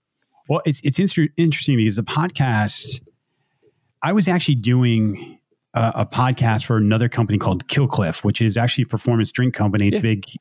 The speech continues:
Speaker 1: was started by some veterans and, and big in the CrossFit world. Uh, a, a buddy of mine who does stand-up comedy, and I did stand-up comedy. I was just kind of like this side hustle thing just for, for, 'cause I love it. And, uh, we were approached by Kill Cliff. They said, "Hey, would you like to host a podcast?"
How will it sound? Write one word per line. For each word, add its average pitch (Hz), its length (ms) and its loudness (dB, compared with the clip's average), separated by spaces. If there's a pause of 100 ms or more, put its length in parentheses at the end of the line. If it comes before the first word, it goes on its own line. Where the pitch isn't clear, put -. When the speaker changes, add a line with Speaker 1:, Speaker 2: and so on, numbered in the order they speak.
Speaker 1:
was 113 140 0
started 110 320 -2
by 104 100 0
some 107 160 0
veterans 110 440 2
and, 104 140 2
and 101 300 4
big 117 180 0
in 117 40 2
the 104 80 -4
CrossFit 131 380 -2
world. 110 320 2 (920)
Uh, 92 360 0 (120)
a, 143 60 -4
a 123 60 0
buddy 147 260 0
of 135 60 4
mine 139 440 2 (100)
who 117 520 2
does 117 240 0
stand-up 127 360 0
comedy, 139 440 2
and 107 100 0
I 113 120 2
did 113 180 -2
stand-up 123 320 0
comedy. 127 360 2
I - 20 2
was 113 200 -2
just - 220 -2
kind 135 220 2
of 110 80 0
like 120 140 0
this 107 160 -2
side 107 240 0
hustle 104 300 0
thing 117 260 2
just 113 220 0
for, 104 320 2
for, 98 440 0 (100)
'cause 117 100 2
I 101 100 0
love 107 200 2
it. 127 140 0 (520)
And, 110 560 2 (240)
uh, 110 520 0 (280)
we 127 160 0
were 123 120 0
approached 131 340 -2
by 101 140 -2
Kill 202 180 -2
Cliff. 110 220 -4
They 110 80 0
said, 117 160 -2
"Hey, 117 40 2
would 117 160 2
you 110 60 0
like 107 200 0
to 98 100 -4
host 98 200 -2
a - 40 -14
podcast?" - 520 -2